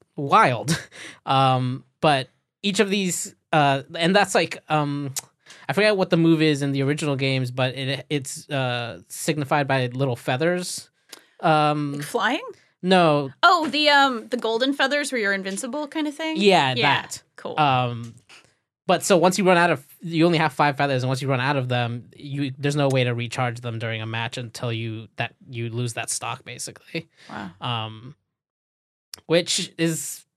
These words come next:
Speaker 1: cool and not a thing that any of the other characters have done. Um, and it's just that keeps, it, it keeps, they're like,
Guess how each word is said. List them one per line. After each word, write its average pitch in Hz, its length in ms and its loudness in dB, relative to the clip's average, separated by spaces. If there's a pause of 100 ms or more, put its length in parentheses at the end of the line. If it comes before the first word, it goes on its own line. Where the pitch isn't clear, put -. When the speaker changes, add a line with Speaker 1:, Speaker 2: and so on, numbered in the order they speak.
(360)
Speaker 1:
cool 226 380 4
and 131 140 0
not 165 160 4
a 202 60 0
thing 196 160 -2
that 180 140 4
any 196 160 0
of 196 100 -2
the 190 100 2
other 185 140 0
characters 185 380 -2
have 151 160 -4
done. 143 440 0
Um, 120 480 -6
and 123 160 -8
it's 123 100 -8
just - 220 -6
that 147 160 0
keeps, - 420 -10
it, - 160 -14 (140)
it 170 220 -16
keeps, - 580 -10 (680)
they're 180 160 6
like, - 340 -2